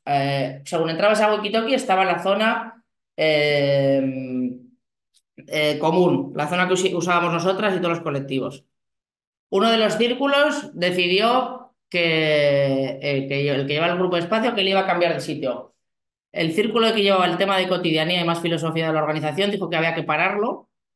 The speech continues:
que no estaba bien, porque, porque, eh, quitaba un poco la fos-, la filosofía del laborato-,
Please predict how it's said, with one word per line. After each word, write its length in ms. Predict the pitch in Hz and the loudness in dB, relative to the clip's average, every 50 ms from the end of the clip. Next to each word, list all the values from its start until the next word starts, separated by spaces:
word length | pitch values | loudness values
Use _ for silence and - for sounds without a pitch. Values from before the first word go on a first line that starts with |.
| _ _ _ _ _ _ _ _ | _ _ _ _ _ _ _ _
que 140 | 143 139 139 | -4 -2 -2
no 100 | 156 170 | -2 -2
estaba 300 | 165 - 170 165 160 165 | -2 0 0 2 2 2
bien, 540 | 175 185 202 226 269 269 269 - - - _ _ _ _ _ | 2 2 2 2 2 2 0 0 -6 -12 _ _ _ _ _
porque, 1160 | _ 165 165 160 165 - 156 156 151 151 147 143 143 143 143 139 139 139 139 139 139 139 139 135 139 139 - - - - _ _ _ _ _ _ _ _ _ _ _ _ _ _ _ _ _ _ _ _ _ _ _ _ _ _ | _ -2 -2 -2 -2 -2 0 2 2 2 4 4 4 4 4 4 4 2 2 2 2 0 0 -2 -4 -6 -10 -16 -20 -20 _ _ _ _ _ _ _ _ _ _ _ _ _ _ _ _ _ _ _ _ _ _ _ _ _ _
porque, 1800 | 156 156 156 147 - - 160 156 156 151 151 151 147 147 147 147 147 147 147 147 147 143 143 143 143 143 143 147 147 147 147 147 147 147 - _ _ _ _ _ _ _ _ _ _ _ _ _ _ _ _ _ _ _ _ _ _ | -2 0 0 -2 -2 -2 -2 0 2 2 2 2 2 2 2 2 2 2 0 2 2 2 2 2 2 2 2 0 0 0 -2 -2 -6 -6 -10 _ _ _ _ _ _ _ _ _ _ _ _ _ _ _ _ _ _ _ _ _ _
eh, 1200 | 180 165 160 156 156 156 151 151 151 147 147 147 147 147 147 143 143 139 139 139 139 139 139 - - - - _ _ _ _ _ _ _ _ | 0 2 2 4 4 4 4 4 4 4 4 4 6 6 6 4 4 2 2 0 -2 -4 -8 -12 -16 -20 -20 _ _ _ _ _ _ _ _
quitaba 380 | _ - 196 190 190 190 196 202 | _ 0 0 2 2 2 2 2
un 120 | 202 196 | 2 2
poco 200 | 202 214 208 233 | 0 0 2 2
la 120 | 226 208 190 | 2 2 2
fos-, 360 | 185 180 175 160 160 - 185 | 2 0 0 0 -2 -4 -2
la 180 | 185 165 156 151 | 0 0 0 0
filosofía 560 | - 160 160 160 160 160 156 160 202 214 208 | 0 -2 0 0 0 0 0 2 2 2 4
del 80 | 190 | 2
laborato-, 440 | 170 156 160 165 165 165 160 170 165 | 2 2 2 0 0 0 -2 -4 -6